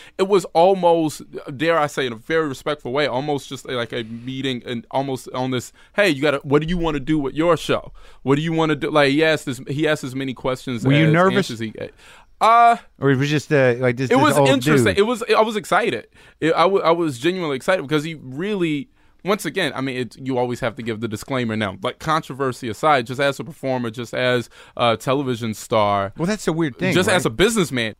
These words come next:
Speaker 1: you know.
Speaker 2: Yeah, it's over for him, though, now.
Speaker 1: Oh, man.
Speaker 2: How, how are you,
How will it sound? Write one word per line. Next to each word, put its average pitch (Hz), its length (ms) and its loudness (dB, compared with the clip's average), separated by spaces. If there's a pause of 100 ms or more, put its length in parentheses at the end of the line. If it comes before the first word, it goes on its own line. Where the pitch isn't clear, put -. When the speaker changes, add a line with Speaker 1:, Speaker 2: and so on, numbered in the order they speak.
Speaker 1:
you 165 140 2
know. 131 240 4
Speaker 2:
Yeah, 98 260 2
it's 135 160 0
over 139 300 2
for 101 100 -6
him, 90 220 -2
though, 85 140 -6
now. 78 200 -8 (1120)
Speaker 1:
Oh, 107 140 -8
man. 104 340 -10 (1000)
Speaker 2:
How, 175 240 2
how 160 340 2
are 175 80 4
you, 147 480 0